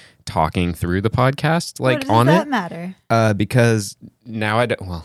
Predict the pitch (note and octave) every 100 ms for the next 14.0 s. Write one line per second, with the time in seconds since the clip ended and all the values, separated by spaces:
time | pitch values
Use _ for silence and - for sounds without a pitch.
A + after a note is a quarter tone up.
0 | - D#2+ - D2 - - - - - -
1 | B1 - E2+ G#2+ - G#2 - A2 G2+ G#2
2 | G2 - A#2 B2 _ _ _ _ _ _
3 | _ A3 G#3+ E3+ A#2+ G2+ F#2+ F2+ F2 G#3+
4 | G3 F#3 F#3 F3 E3+ E3 F#3 _ - F3+
5 | E3+ - D#3+ D3 C#3+ F#3+ B3+ _ _ G#2
6 | F#2+ F#2+ A#2+ - - G3+ D3 D3+ _ G#3
7 | E3+ - - F#2+ - G2 - - D#3 D#3
8 | D3+ _ _ _ _ _ C4+ D4 A#3+ F3
9 | _ - _ _ - - B3+ F#3+ F3 -
10 | _ _ - G#2+ A2 G#2 A#2+ - G2 G#2
11 | - G2 F#2 F#2+ F2 F2+ E2+ F2+ F2 F2+
12 | - - - - - - - _ _ _
13 | - - A3 F#3+ F3+ D#3 D#3+ F#3+ -